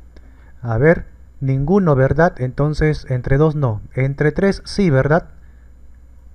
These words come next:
Uno de ellos, por ejemplo, el nueve. Nueve entre tres, tres.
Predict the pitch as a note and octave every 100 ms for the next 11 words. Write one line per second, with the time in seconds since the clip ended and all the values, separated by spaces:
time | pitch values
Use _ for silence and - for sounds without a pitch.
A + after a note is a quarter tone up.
0 | - - - - B2 B2+ B2 E3 D3 -
1 | A#2+ A2+ B2 A2+ C3 E3+ F3+ C3+ C#3+ E3
2 | F3 F3+ F3 - F#3+ - - - A#2+ -